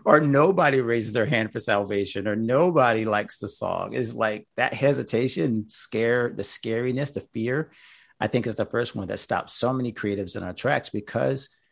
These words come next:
I, I mentioned this, uh, and I think in the devotional, um, that we are almost built as a gift. God, you know, says that the gifts of God are without repentance. So we are built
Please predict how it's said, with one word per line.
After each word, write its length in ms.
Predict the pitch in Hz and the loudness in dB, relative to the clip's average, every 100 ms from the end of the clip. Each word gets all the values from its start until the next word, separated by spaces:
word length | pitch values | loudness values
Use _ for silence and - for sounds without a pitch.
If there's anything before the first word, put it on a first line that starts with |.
| _ _ - | _ _ -2
I, 300 | 113 110 113 | -2 0 0
I 20 | |
mentioned 340 | 110 131 135 | 0 0 0
this, 200 | 117 - | -2 -4
uh, 260 | - 104 101 | -4 -4 -4
and 160 | 107 104 | -4 -6
I 40 | |
think 180 | - 156 | -4 -4
in 80 | 113 | -2
the 80 | 92 | -4
devotional, 640 | 90 107 139 117 95 90 - _ - | -2 -2 0 -2 -6 -10 -14 _ -4
um, 500 | 110 107 104 104 104 _ _ _ - | -2 0 0 -2 -6 _ _ _ -2
that 220 | 113 117 | -2 2
we 140 | 139 | 2
are 100 | 127 | 4
almost 460 | 131 131 117 - 98 | 2 0 -2 -6 2
built 320 | 151 156 - | 4 4 -2
as 160 | 117 104 | -6 -2
a 120 | 101 | -2
gift. 460 | 85 120 101 - - | -2 -2 -2 -6 -6
God, 300 | 107 92 110 | -4 -4 -4
you 60 | 101 | -6
know, 120 | 82 | -6
says 300 | - 131 95 | -4 -2 -2
that 100 | 90 | -8
the 80 | 95 | -6
gifts 220 | 113 113 | -4 -4
of 100 | 104 | -4
God 180 | 107 98 | -2 -4
are 60 | |
without 260 | 90 95 98 | -6 -6 -6
repentance. 520 | 90 - 135 104 85 | -6 -4 -4 -4 -6
So 60 | 101 | -4
we 140 | 143 | 0
are 100 | 117 | 0
built 420 | 95 131 156 - | 2 2 0 -2